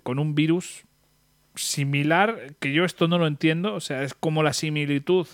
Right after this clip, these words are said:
con el Fox Die. Esto hay que cogerlo con pinzas, pero literalmente lo que nos cuenta el juego, yo esta analogía no la entiendo, no me,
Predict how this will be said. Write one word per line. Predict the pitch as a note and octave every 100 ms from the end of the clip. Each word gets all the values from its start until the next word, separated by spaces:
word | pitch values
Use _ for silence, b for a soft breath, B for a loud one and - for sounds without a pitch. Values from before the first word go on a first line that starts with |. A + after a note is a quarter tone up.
| - _ _
con | C#3 C3+
el | C3 B2+ B2
Fox | - D3+ -
Die. | D3+ D#3+ B3+ - _ B B B B B B B _ _ -
Esto | E3 - F3+
hay | D#3+
que | D#3+
cogerlo | D3 D3 D#3
con | D3 C#3+
pinzas, | C#3 E3+ G3+
pero | - D3 C#3
literalmente | C#3+ C#3+ D3 D#3+ D#3+
lo | D3+
que | D3
nos | C#3+ -
cuenta | D#3 C#3+
el | C3
juego, | D#3 F3
yo | D#3 D3+
esta | D3+ D3 - D3+ -
analogía | C#3 C3+ C3 B2+ E3+ D#3+
no | C#3 D#3
la | D3
entiendo, | C3+ C3 D#3+ D#3
no | C#3+ D3
me, | C#3